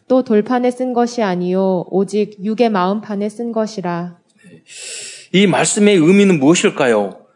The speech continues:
Speaker 2: 불신자들이나 믿음이 약한 새가족들은 우리들의 행동을 보고 믿음이 생길 수도 있고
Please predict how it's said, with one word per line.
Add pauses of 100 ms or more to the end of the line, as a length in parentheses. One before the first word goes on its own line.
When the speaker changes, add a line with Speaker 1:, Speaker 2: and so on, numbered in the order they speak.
(380)
Speaker 2:
불신자들이나
믿음이
약한 (160)
새가족들은 (240)
우리들의
행동을
보고 (400)
믿음이
생길
수도
있고